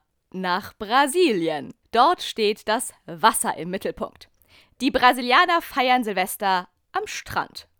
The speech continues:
Wen wundert's? Traditionell feiern sie den Jahreswechsel in Weiß. Die weiße Kleidung symbolisiert Glück und Frieden.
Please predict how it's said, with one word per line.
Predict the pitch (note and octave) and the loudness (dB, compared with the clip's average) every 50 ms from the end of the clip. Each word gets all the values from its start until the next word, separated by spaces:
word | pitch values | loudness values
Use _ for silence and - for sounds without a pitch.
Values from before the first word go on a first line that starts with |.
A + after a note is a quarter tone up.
| _ | _
Wen | - F3+ E3 F#3 G3+ A#3 B3 G#3+ | -14 -6 -2 0 2 2 2 2
wundert's? | G#3+ A#3 A3+ F3+ - - - - - _ _ - - - - - - | 0 0 -2 -2 -6 -10 -14 -18 -18 _ _ -20 -20 -20 -20 -18 0
Traditionell | - B3 C4+ G4+ G4 - F#4 D4+ C#4+ B3 A#3 B3 B3+ C#4 E4+ E4 | 4 6 6 6 4 2 2 4 6 6 6 6 4 2 -2 -6
feiern | - - - A#3 G#3+ A#3 B3 B3 | -8 -4 0 2 2 2 2 2
sie | A3 | 0
den | G#3+ A3 G#3 | -4 -4 -2
Jahreswechsel | F#3 F3 F3 G3+ G#3+ A#3 - - F#3 - - - F#3 - | 2 2 2 2 0 -2 -4 -6 -6 -6 -6 -8 -8 -6
in | - C4+ D4+ C#4+ B3+ A#3 C#4+ | -4 -2 -2 -2 -4 -4 -4
Weiß. | E4 D#4 A#3 - - - - - - - _ _ - - - - - - | -4 -4 -4 -6 -8 -10 -10 -10 -10 -14 _ _ -20 -20 -20 -20 -14 -8
Die | - A3 | 0 4
weiße | - G#3 - F#4+ - F4 | 6 6 6 6 2 -4
Kleidung | - - A#3+ G#3 A3 A3+ A#3+ A#3+ A#3 A3 | -4 -2 0 0 2 2 0 0 -2 -2
symbolisiert | G#3+ - A#3+ C#4 D#4 C4+ C4 C4+ A#3+ A#3+ G3+ F#3+ G#3+ G3+ - - | -4 -2 0 0 0 0 -2 -2 -4 -4 -4 -4 -4 -6 -6 -8
Glück | - A3 A3+ E4+ - - - - | -8 -4 -4 -4 -6 -6 -6 -4
und | A#3 C4 B3 - | -4 -4 -4 -6
Frieden. | - - G#3 G#3 B3 A#3+ A3 C#3 B2 - | -10 -14 -10 -8 -6 -6 -6 -8 -10 -12